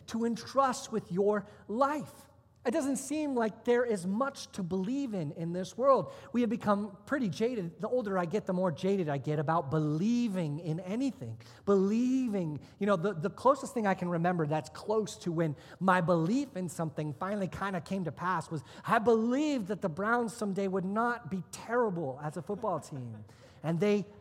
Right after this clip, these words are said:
did make it to the finals. Now, next year's probably gonna all fall apart, but, like,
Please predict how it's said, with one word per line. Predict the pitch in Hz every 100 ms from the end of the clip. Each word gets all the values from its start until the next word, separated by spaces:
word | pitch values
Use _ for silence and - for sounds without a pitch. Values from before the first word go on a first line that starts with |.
| 135
did | 156 170 175 180
make | 190 202 254 190
it | 143
to | -
the | 190
finals. | 196 247 262 175 117
Now, | 165 160
next | 185 226 -
year's | 240
probably | - 180 170
gonna | 175
all | 180 190
fall | - 233
apart, | 226 190 170 - - - -
but, | 233
like, | 214